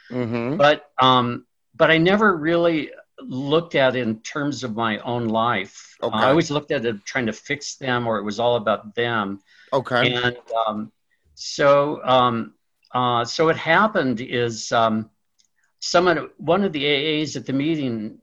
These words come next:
Speaker 2: told me that, you know, "We got a program for you."
Speaker 1: Mm-hmm.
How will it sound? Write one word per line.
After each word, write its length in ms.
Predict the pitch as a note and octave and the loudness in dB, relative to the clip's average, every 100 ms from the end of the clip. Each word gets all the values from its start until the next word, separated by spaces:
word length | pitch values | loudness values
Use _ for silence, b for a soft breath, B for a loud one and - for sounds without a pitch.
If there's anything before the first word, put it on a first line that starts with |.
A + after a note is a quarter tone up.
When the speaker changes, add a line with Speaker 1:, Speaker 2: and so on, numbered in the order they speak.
| _ | _
Speaker 2:
told 340 | - C3 B2+ | -4 -2 -2
me 280 | B2+ C3 B2+ | -4 -6 -6
that, 340 | A#2+ A2+ G#2+ A#2 | -4 0 -2 -2
you 60 | |
know, 100 | B2+ | -4
"We 140 | A#2 D3 | -2 0
got 160 | D3+ | 0
a 40 | B2 | 0
program 540 | - D#3+ D#3 B2 G2 | -4 -4 -2 -4 -6
for 240 | - A2 | -10 -10
you." 380 | G2 F#2 F2+ - _ - | -8 -10 -14 -16 _ -12
Speaker 1:
Mm-hmm. 600 | A#2+ A2 F#2+ G#2 A#2 F3 | -10 -10 -10 -10 -10 -12